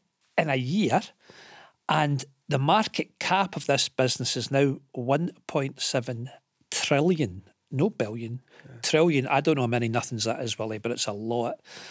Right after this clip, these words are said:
Speaker 1: Um, its turnover is up a hundred twenty-six percent, and the sales in the current quarter are three times what they were before. And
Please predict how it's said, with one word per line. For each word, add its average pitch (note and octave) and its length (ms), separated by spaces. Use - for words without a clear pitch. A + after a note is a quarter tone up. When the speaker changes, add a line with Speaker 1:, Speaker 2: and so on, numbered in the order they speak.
Speaker 1:
Um, C#3+ 380
its F3 140
turnover G3+ 600
is C#3+ 180
up G3 260
a - 60
hundred E3+ 320
twenty-six - 720
percent, A#3 640
and D3 360
the D3+ 80
sales G#3+ 640
in D#3+ 100
the D3 80
current D#3+ 440
quarter B2 580
are C3+ 100
three D3+ 440
times B2+ 560
what - 260
they F3+ 120
were G2+ 360
before. G#2 520
And C3+ 200